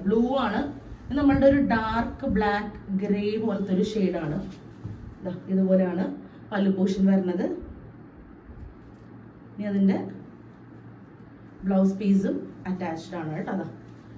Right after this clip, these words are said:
ഇതുപോലെയാണ് ബ്ലൗസ് പീസ് വരുന്നത്. ഓക്കെ, ഇഷ്ടപ്പെട്ടാൽ സ്ക്രീൻഷോട്ട് എടുത്തോളൂ. നയൻ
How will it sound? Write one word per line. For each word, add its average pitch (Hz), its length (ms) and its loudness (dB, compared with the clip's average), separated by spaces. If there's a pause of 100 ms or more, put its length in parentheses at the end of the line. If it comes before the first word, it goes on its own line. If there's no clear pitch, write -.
(240)
ഇതുപോലെയാണ് 180 560 0
ബ്ലൗസ് 165 280 -4
പീസ് 143 300 -6
വരുന്നത്. 139 320 -6 (2500)
ഓക്കെ, 285 160 -8 (360)
ഇഷ്ടപ്പെട്ടാൽ 185 480 -2 (120)
സ്ക്രീൻഷോട്ട് 165 440 -4
എടുത്തോളൂ. 160 360 -2
നയൻ 180 160 0